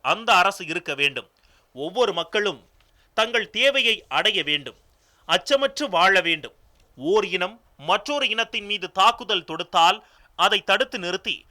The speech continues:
பாதிக்கப்பட்டவர் பக்கம் நிற்பதே அரசு. இவ்வாறு வரையறுத்தார் அம்பேத்கர். அமித்ஷாக்களுக்கு புரியும் பாஷையில் சொல்வதாக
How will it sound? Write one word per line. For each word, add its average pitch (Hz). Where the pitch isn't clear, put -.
பாதிக்கப்பட்டவர் 233
பக்கம் 208
நிற்பதே 180
அரசு. 156
இவ்வாறு 147
வரையறுத்தார் 151
அம்பேத்கர். 143
அமித்ஷாக்களுக்கு 240
புரியும் 220
பாஷையில் 190
சொல்வதாக 190